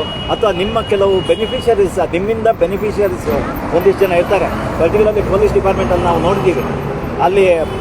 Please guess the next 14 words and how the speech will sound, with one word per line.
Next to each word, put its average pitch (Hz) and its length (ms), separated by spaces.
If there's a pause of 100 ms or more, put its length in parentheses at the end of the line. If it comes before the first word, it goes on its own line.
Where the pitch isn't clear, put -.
(240)
ಅಲ್ಲೇ 220 220
ಕೂತಿರ್ತಾರೆ, 214 500
ಹೂಗುಚ್ಛ 190 560
ಹಿಡ್ಕೊಂಡು, 185 640
ಮತ್ತೆ 175 260
ಇದೊಂದು 175 560
ಯಾವಾಗ 220 440
ನೋಡಿದ್ರು 254 280
ಅಲ್ಲಿ 226 160
ವ-, 226 240
ಅಡ್ಡಾಡ್ತಾ 214 360
ಇರ್ತಾರೆ. 175 240
ನಾವು 175 340
ನೋಡಿದಾಗ 202 340